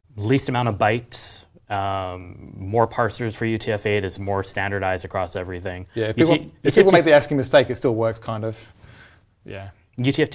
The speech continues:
Speaker 1: sixteen just takes up too much space.
Speaker 2: Yeah. It's a lot of zeros for no good reason. Yeah. So
Speaker 1: <laughs> Artificially compresses well.
Speaker 2: <laughs> Yeah, that's true. So fine string, actually, one, one of the good, um, commands to do with strings, and it's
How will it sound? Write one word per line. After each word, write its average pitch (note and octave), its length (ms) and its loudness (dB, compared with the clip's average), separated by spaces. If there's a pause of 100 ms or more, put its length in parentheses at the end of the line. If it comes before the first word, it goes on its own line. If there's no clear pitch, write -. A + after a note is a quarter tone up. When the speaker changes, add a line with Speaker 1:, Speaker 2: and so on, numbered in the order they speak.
Speaker 1:
sixteen - 540 -6
just F#2+ 220 -10
takes - 180 -6
up F2 100 -12
too F#2 100 -16
much F2+ 140 -20
space. - 480 -16
Speaker 2:
Yeah. - 200 -16 (400)
It's - 100 -20
a A#2 40 -4
lot A#2+ 100 -2
of A2 160 -6 (140)
zeros A2 360 -6
for - 80 -16
no G2+ 120 -12
good G2+ 160 -12
reason. G2 340 -14 (180)
Yeah. G2+ 160 -18 (640)
So G3 400 10
Speaker 1:
<laughs> - 60 -18 (420)
Artificially C3+ 520 4
compresses A2 480 -4
well. F2 220 -8
Speaker 2:
<laughs> A3 80 0 (320)
Yeah, D3 180 8
that's B2+ 140 2
true. B3 120 6 (480)
So F#3+ 300 10
fine A#3 240 6
string, B3+ 240 2
actually, D#3 300 2
one, E3+ 280 6
one F3+ 200 8
of D#3+ 80 4
the D#3+ 80 8
good, C#3+ 200 -2
um, B2+ 140 4
commands C3+ 580 2 (120)
to C3 100 -6
do B2 100 -2
with A2 140 -4
strings, D#3 500 -2
and A2+ 180 -4
it's A#2 180 -12